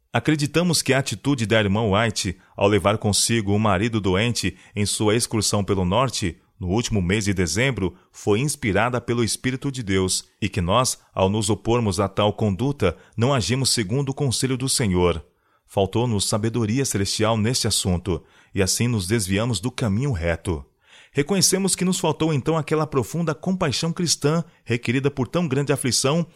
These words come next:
e que fomos muito vagarosos em ver a mão de Deus na recuperação do irmão White.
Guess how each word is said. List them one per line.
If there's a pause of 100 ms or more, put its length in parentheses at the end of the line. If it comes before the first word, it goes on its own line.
(140)
e
que
fomos
muito
vagarosos
em
ver
a
mão
de
Deus
na
recuperação
do
irmão
White.